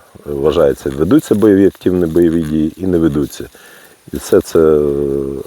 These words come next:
а хто тут на підпис подає? Такі ж щурі, такі ж совкові командири,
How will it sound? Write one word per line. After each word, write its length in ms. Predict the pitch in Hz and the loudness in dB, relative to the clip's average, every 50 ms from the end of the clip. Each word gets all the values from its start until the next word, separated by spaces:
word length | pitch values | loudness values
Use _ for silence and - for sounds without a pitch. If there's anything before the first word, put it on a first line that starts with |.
| - - - | -16 -12 -6
а 60 | 90 82 | -6 -6
хто 220 | - - 101 82 | -4 -2 -2 -2
тут 240 | - - 78 71 73 | -2 -4 -6 -4 -2
на 80 | 76 | -4
підпис 360 | - - 80 - - - 62 - | -2 -4 -6 -6 -6 -8 -12 -10
подає? 440 | - 71 62 62 64 62 60 60 60 - - - - - _ _ - - - - - - _ | -8 -8 -6 -6 -6 -6 -6 -10 -12 -16 -20 -20 -20 -20 _ _ -20 -20 -20 -20 -20 -12 _
Такі 220 | - - - - - | -4 -4 0 0 -2
ж 180 | - - - _ _ - | -2 -4 -14 _ _ -16
щурі, 420 | - - - 101 95 107 110 98 - _ - - | -10 -4 0 2 2 4 2 0 -4 _ -20 -20
такі 240 | - - - - 110 | -20 -12 -6 -4 -2
ж 80 | - - | -2 -2
совкові 540 | - - - - - 107 104 95 90 78 73 - _ _ _ _ _ - _ _ - - - - - - - _ _ _ | -4 -6 -4 -2 0 2 2 4 2 0 -2 -6 _ _ _ _ _ -20 _ _ -20 -20 -20 -20 -20 -20 -20 _ _ _
командири, 580 | - - 95 87 82 80 98 101 92 76 67 | -6 -2 0 0 2 2 4 2 2 2 -2